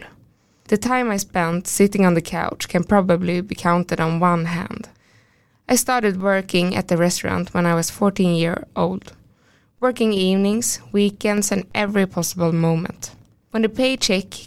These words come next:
came into my account, I was bursting with pride. "Look, I have my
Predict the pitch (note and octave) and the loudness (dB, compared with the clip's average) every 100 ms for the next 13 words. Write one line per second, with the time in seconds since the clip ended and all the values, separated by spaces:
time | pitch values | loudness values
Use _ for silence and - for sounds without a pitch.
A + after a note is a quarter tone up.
0 | - A3+ A3+ A3 F#3+ F3+ E3+ E3 - E3+ | 0 4 6 6 4 2 2 2 2 -2
1 | - - - - - F#3 D#3+ D#3+ F#3 F#3+ | -2 -6 -12 -8 -6 -2 -2 -2 0 0
2 | F3+ - E3 D#3+ D3+ - - - G1+ - | 0 0 0 2 0 -6 -10 -8 -6 -8
3 | - _ _ _ _ - F#3+ - - - | -14 _ _ _ _ 0 0 0 -14 -20
4 | - _ _ - G3+ F3 D#3+ D#3+ | -20 _ _ -2 0 2 2 0